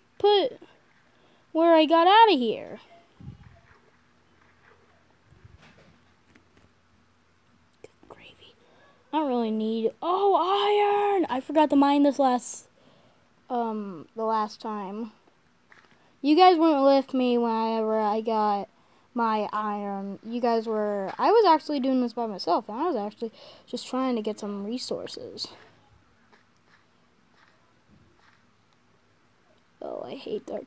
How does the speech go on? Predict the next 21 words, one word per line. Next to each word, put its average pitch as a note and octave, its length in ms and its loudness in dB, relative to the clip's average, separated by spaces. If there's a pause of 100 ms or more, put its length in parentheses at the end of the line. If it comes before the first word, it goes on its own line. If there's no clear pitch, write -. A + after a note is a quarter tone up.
(120)
places. - 600 -14
It's - 200 -18
always - 440 -10
with A#3+ 160 -10
spiders. A3+ 920 -12 (1200)
Oh, A2+ 300 -12 (120)
gosh. - 600 -12 (240)
Minecraft. - 1080 -16 (400)
Shoot, D#4 240 4
I A3 140 0
didn't C#4+ 280 6
even C4 300 2
equip B3 400 0 (200)
my, G#3+ 800 -6
crap, - 580 -14
I A#3 100 -12
didn't A#3+ 260 -6
even A#3+ 140 -8
get B3 200 -14
to B3 120 -16
it. A3+ 240 -12